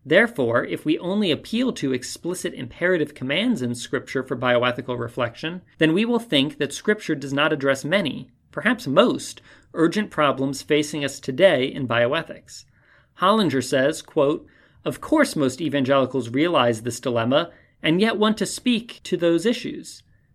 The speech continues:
But the fact that they have given so little attention to most of them,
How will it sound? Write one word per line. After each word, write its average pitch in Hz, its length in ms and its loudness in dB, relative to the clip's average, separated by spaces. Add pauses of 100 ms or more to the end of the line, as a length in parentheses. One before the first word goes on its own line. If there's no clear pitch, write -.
(140)
But 180 160 2
the 165 60 -2
fact 233 500 0
that 170 160 -4
they 156 140 2
have 135 300 -6
given 147 360 2
so 196 300 0
little 220 400 0
attention 185 560 -2
to 139 80 -6
most 202 320 2
of 123 100 -6
them, - 280 -10